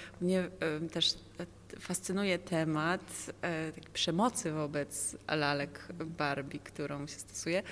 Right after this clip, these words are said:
Akurat tego wątku nie ma, e, na wystawie. Właśnie, mm, uważałam, że w, w scenariuszu nie leży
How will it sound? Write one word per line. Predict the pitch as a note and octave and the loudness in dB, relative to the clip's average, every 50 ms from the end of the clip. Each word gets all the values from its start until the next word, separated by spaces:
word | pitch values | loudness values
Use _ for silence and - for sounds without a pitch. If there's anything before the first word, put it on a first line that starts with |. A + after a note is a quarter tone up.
| - - - - | -10 -10 -8 -6
Akurat | - - - A3 G3+ - | -4 -2 0 0 0 2
tego | - F#3 F3 F3+ | 2 2 2 2
wątku | F3 F3 E3+ E3+ - - | 0 0 -2 -2 0 2
nie | F3+ F3+ F3 D#3+ | 4 6 6 6
ma, | D#3+ D3 D3 D#3 E3 D#3+ - - | 6 4 2 2 0 -2 -4 -4
e, | - E3 E3 D#3+ | -2 0 0 2
na | D#3+ D#3+ D#3+ D#3+ D#3+ D#3+ D#3+ D#3 D#3 D#3 D#3 D#3+ D#3 D#3+ | 2 0 2 0 0 0 0 0 0 0 -2 -2 -4 -4
wystawie. | - D#3+ - - - - D#3+ D3+ D#3 E3+ E3 F3 F#3+ G3+ - - - - - | -4 -2 -2 -2 0 0 -2 -2 0 -2 -2 0 -2 -2 -6 -10 -16 -14 -10
Właśnie, | - D#3+ - - - F#3 F3 E3+ E3+ E3+ E3 | -8 -6 -6 -6 -4 -2 0 0 2 0 0
mm, | E3 E3+ E3+ E3 E3+ E3+ E3 - - E3+ E3 D#3+ - - - - - - | -2 -2 -2 -2 -2 -2 -4 -6 -8 -8 -8 -4 -4 -4 -6 -6 -14 -10
uważałam, | - F3 F3+ E3+ E3+ E3+ E3 E3 E3 | -4 -2 2 4 6 6 6 4 2
że | D#3+ E3 E3 E3 D#3+ D3+ | 0 0 0 2 0 0
w, | D3+ - - - - - - - - E3 - | -2 -6 -12 -16 -16 -16 -16 -14 -12 -6 -2
w | - | 2
scenariuszu | - - - G3 F#3+ F#3 F#3 F3+ F#3 F#3 F#3 F#3 - - F3 E3+ E3 E3 E3 E3 D#3+ - - - - - - - - F3 F3 F3 E3+ E3+ E3+ F3 F3 | 4 6 6 6 6 6 6 4 4 2 2 0 -4 -4 -2 -2 0 0 0 -2 -2 -4 -8 -14 -14 -14 -14 -12 -10 -6 -4 -4 -2 -2 -2 0 0
nie | F3 E3+ | 0 0
leży | E3+ E3+ E3 D#3+ D#3+ D#3+ D#3 D3+ D3+ D3 | 0 0 0 0 -2 -4 -4 -4 -4 -4